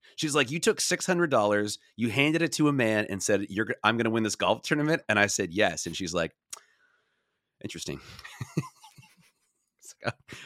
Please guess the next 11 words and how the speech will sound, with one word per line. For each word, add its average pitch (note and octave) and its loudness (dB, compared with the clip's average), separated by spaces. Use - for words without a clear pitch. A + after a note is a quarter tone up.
I C3 6
know B2+ 8
what A2+ 6
that F#2 4
means. D#2 -4
So D#3 -2
that C#4+ 10
is C4+ 6
the A3+ 8
handicap A#3+ 6
report. G3+ 2